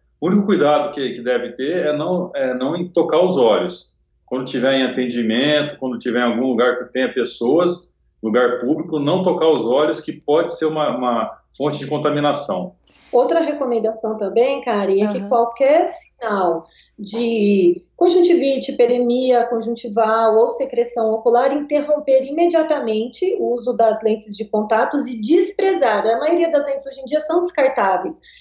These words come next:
Speaker 2: mas elas podem durar, é, durante trinta dias, quinze dias o uso. Então, qualquer sinal de contaminação, a lente, a lente e o estojo onde a lente é guardada deve ser descartado.
Speaker 3: E quais são, Cristina, doutora Cristina, as lesões comprovadas de covid nos olhos até agora? A gente já pode citar alguma?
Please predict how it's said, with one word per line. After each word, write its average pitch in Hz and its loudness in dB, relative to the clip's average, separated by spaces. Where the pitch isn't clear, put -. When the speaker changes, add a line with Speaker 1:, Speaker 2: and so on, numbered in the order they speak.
Speaker 2:
mas 226 2
elas 254 4
podem 254 2
durar, 240 0
é, 214 -6
durante 202 -4
trinta 240 -2
dias, 226 0
quinze 233 -4
dias 269 2
o 302 2
uso. 202 -2
Então, 240 0
qualquer 262 4
sinal 262 0
de 233 -6
contaminação, 240 0
a 254 4
lente, 247 -2
a 233 0
lente 240 4
e 339 2
o 427 4
estojo 262 2
onde 233 -6
a 226 0
lente 226 -6
é 226 -14
guardada 226 -2
deve 226 2
ser 240 2
descartado. 190 -4
Speaker 3:
E 277 -2
quais 427 -4
são, 269 -2
Cristina, 202 -8
doutora 196 -6
Cristina, 220 -4
as 220 -2
lesões 233 0
comprovadas 240 0
de 220 -6
covid 208 -4
nos 196 -6
olhos 202 0
até 208 -4
agora? 160 -6
A - -8
gente 190 -6
já 208 -2
pode 240 -4
citar 233 -2
alguma? 185 -2